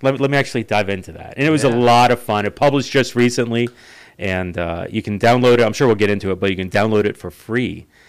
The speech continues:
Speaker 1: at sharing jesus online dot com.
Speaker 2: I love it.
Speaker 1: Yeah.
Speaker 2: Sharing Jesus Online. Yeah, with Exponential, with Dave Ferguson, just all the heavy hitters. And when they, like you said, man, we're excited about this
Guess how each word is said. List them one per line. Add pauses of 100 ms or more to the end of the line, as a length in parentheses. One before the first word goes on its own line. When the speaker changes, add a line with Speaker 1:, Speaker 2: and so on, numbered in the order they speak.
(240)
Speaker 1:
at
sharing
jesus
online
dot
com. (240)
Speaker 2:
I
love
it.
Speaker 1:
Yeah.
Speaker 2:
Sharing
Jesus
Online. (380)
Yeah,
with
Exponential,
with
Dave
Ferguson, (140)
just
all
the
heavy
hitters. (560)
And
when
they, (220)
like
you
said,
man,
we're
excited
about
this